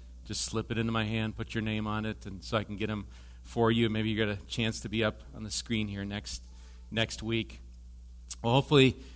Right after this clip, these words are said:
you are here in Romans chapter four. I'm gonna start again in verse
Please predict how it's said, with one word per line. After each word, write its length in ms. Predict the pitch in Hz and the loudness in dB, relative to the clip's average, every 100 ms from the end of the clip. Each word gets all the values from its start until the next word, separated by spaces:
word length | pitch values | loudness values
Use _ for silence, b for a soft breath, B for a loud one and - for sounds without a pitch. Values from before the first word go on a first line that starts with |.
| B B | B B
you 160 | 135 | 8
are 80 | 127 | 10
here 300 | 135 143 139 | 10 12 10
in 280 | - 127 120 | 8 2 4
Romans 480 | 117 131 131 120 - | 6 8 8 6 4
chapter 380 | 135 123 123 | 2 2 0
four. 380 | 110 139 127 127 | -2 4 8 10
I'm 100 | 123 | 10
gonna 140 | 143 127 | 8 6
start 320 | - 143 131 | 8 10 10
again 260 | 113 135 | 8 8
in 140 | 135 120 | 8 6
verse 300 | 127 120 | 4 4